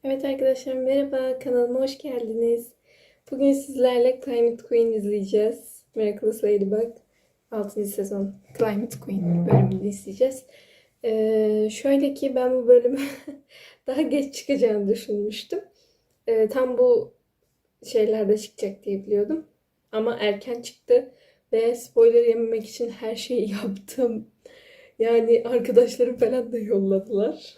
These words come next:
<laughs> Onlara da buradan şey yapıyorum, <laughs> kızayım. Kardeşim de yolluyor. Diyorum ki yani daha reaction çekmedim, durun.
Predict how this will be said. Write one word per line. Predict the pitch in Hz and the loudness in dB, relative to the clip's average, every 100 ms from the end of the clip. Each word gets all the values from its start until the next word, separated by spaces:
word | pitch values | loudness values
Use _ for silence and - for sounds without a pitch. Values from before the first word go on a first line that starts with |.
| - | -16
<laughs> | - | 4
Onlara | 247 226 226 202 214 277 | 4 4 0 2 4 6
da | 302 214 | 4 4
buradan | 190 202 202 - - - - - - | 0 0 0 -4 -16 -20 -20 -20 -12
şey | - 190 190 | 0 0 2
yapıyorum, | 202 202 247 - - - 262 196 196 | 0 -2 -10 -12 0 6 6 4 -4
<laughs> | |
kızayım. | 208 190 233 - _ - - | -6 -4 -6 -8 _ -20 -8
Kardeşim | - 240 240 277 240 | 2 4 4 0 2
de | 226 | 2
yolluyor. | 220 214 208 202 | 4 2 0 0
Diyorum | 226 233 233 | 0 0 -2
ki | 240 | -6
yani | 226 214 196 | -4 -4 -2
daha | 190 196 196 - _ _ _ _ _ _ 208 | -2 -4 -6 -12 _ _ _ _ _ _ 2
reaction | 202 202 - 202 | 2 2 -2 -8
çekmedim, | - 233 - 254 240 240 240 | -6 -8 -4 -2 -2 -4 -2
durun. | 254 262 240 - | 0 2 0 -6